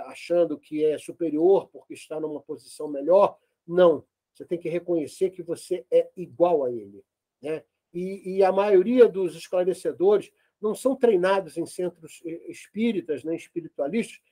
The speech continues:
a conversar com os obsessores. Então, eu me preocupei com isso. Apesar de o nosso curso não ter essa necessidade, porque a apometria por decreto são decre-, decretos quânticos,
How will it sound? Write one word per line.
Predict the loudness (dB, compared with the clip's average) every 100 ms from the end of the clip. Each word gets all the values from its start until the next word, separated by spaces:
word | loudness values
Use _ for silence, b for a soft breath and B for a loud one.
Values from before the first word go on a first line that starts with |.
| _ _
a |
conversar | 0 2 2 -4 -8
com | -8
os | -10
obsessores. | -10 -14 -20 -20 -12 -12 -12
Então, | -4 -2 -2 _ _ _
eu | -6
me | 2
preocupei | 4 4 0 -2 0
com | 0
isso. | 0 0 2
Apesar | 2 8 8 10 8 6 4
de | 6 8 6 0 _ _ _ _ _ _ _
o | -4
nosso | -4 -4 -10
curso | -8 -2 -2 -2 -14 -20 _ _ _ _
não | 4 4
ter | 4 4
essa | 4 4
necessidade, | 2 -2 -6 -2 -2 -2 -8
porque | -14 -8 0 0 0 _ _ _ _ _ _ _
a | -4
apometria | 0 0 -2 -8
por | -8 -6
decreto | -4 0 2 2 0 -14 _ _ _
são | -6
decre-, | -2 -2 -2 -6 -2 -2 0
decretos | -4 -2 -4 -6 -10 0
quânticos, | 10 10 10 2 -16 -16